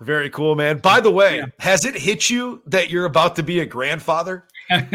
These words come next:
Speaker 2: No, it's, it's pretty, it's pretty wild. It's,
Speaker 1: Grandpa
Speaker 2: uh,
Speaker 1: Jerry, you haven't had that set in yet, have
Speaker 2: Grandpa
Speaker 1: you?
Speaker 2: Jerry, yeah. We, and we're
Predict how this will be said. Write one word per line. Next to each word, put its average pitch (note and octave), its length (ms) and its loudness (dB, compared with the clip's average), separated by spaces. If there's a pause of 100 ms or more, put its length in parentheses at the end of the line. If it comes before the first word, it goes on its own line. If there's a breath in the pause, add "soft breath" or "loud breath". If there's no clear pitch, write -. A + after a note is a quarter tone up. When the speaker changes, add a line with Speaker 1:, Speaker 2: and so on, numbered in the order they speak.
(200)
Speaker 2:
No, E3 520 -2 (420 loud breath)
it's, F#3 420 -2
it's - 380 -6
pretty, F3+ 340 -2 (680 loud breath)
it's F#3+ 200 -2
pretty G#3 200 2
wild. D3+ 360 2
It's, F#3+ 240 -4
Speaker 1:
Grandpa A#3+ 460 6
Speaker 2:
uh, - 40 6
Speaker 1:
Jerry, A3 540 6
you G#3 240 6
haven't A3+ 240 4
had G#3+ 220 4
that G#3+ 180 6
set A3+ 280 4
in A#3 140 2
yet, F3+ 240 4
have E3 220 6
Speaker 2:
Grandpa E3 180 -2
Speaker 1:
you? B2 60 -6 (120)
Speaker 2:
Jerry, F3 400 0
yeah. E3 280 -2
We, F#3+ 280 -4
and E3+ 400 -6
we're F#3 220 -8